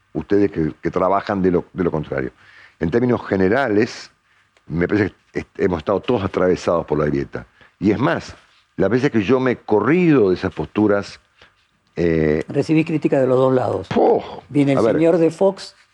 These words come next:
Speaker 1: a ver,
Speaker 2: y otro señor.
Speaker 1: yo he entrevistado, por ejemplo, en Radio Mitre, al entonces electo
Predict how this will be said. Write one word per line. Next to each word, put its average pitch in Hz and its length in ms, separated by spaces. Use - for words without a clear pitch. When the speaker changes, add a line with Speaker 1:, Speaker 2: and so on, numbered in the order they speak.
Speaker 1:
a 95 80
ver, 98 240
Speaker 2:
y 143 120
otro 156 240
señor. 143 320
Speaker 1:
yo 180 140
he 185 40
entrevistado, 120 760
por 87 120
ejemplo, 90 320
en 82 100
Radio 110 280
Mitre, 71 420
al 92 300
entonces 147 840
electo 92 680